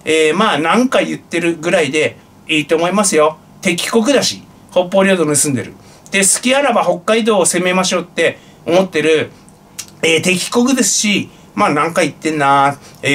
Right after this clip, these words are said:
ー、思うだけでいいと思います。というわけで、メール党員さん、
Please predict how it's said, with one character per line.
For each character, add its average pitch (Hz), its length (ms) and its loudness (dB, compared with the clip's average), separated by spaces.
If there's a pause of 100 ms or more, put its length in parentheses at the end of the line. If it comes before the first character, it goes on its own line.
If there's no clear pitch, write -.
ー、 139 40 4
思 143 140 0
う 143 80 -2
だ 147 80 4
け 143 100 -2
で 131 120 -2
い 123 60 0
い - 20 -4
と 131 80 -6
思 127 100 -2
い 127 40 -4
ま 127 160 0
す。 - 120 -10 (240)
と 226 140 0
い 311 80 2
う 330 60 4
わ 320 60 2
け 269 60 2
で、 160 220 -4
メ 196 260 0
ー 311 40 0
ル 294 160 0
党 226 280 0
員 160 140 -2
さ 131 180 0
ん、 95 140 -8